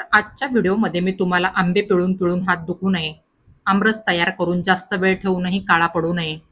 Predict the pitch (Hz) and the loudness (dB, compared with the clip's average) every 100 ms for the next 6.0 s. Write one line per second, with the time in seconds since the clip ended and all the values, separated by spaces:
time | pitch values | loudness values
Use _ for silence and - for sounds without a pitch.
0 | _ _ _ _ 185 190 214 214 185 165 | _ _ _ _ 2 2 2 -2 -2 0
1 | 175 190 165 160 160 156 _ _ _ 190 | 0 0 -4 -4 -6 -6 _ _ _ 0
2 | 214 240 208 185 180 175 175 170 170 170 | 2 0 -2 -2 0 0 0 0 2 0
3 | 165 214 165 156 _ _ - _ - 240 | 0 -2 -2 -6 _ _ -20 _ -6 -2
4 | 220 - 190 - - 247 - 202 180 175 | -2 -2 -4 -4 -2 -2 0 -2 0 -2
5 | 196 185 180 190 190 185 - 165 - | -6 -4 -4 -4 -4 -2 -2 -4 -8